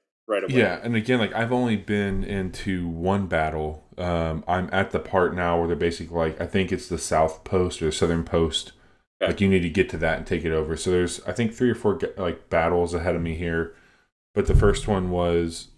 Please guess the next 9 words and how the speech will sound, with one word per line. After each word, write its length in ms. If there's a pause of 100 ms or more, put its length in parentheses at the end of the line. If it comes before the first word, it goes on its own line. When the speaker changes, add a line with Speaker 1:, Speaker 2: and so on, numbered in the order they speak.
Speaker 2:
uh, 500 (140)
far 480
less 320
interesting, 800
in 100
my 160
opinion, 640
than 240
what 380